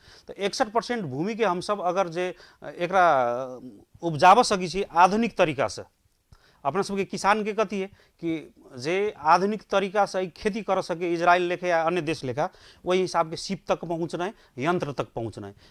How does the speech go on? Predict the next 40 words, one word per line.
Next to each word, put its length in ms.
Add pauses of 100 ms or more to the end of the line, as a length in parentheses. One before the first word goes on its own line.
तो 60
सीप 320 (120)
तक, 340
यंत्र 340
तक 120 (100)
पहुँच 260
केना 200
होते, 300 (260)
एगो 200
उ 120
व्यवस्थापन 640
राज्य 260
के 100
करऽ 180
पड़ते। 300 (260)
केओ 140
अगर, 320
उम, 600
धान 240
खेती 240
करी 200
तो 180 (260)
बढ़िया 320
जगह 180
धान 240
खेती 220
केना 200
कर 180
सकी, 260
जे 220
एक 220
मन 160
उपजौनी 400
होए, 220 (260)
ओए 140
तो 120
आधुनिक 420
तरीका 300
से 120
क 40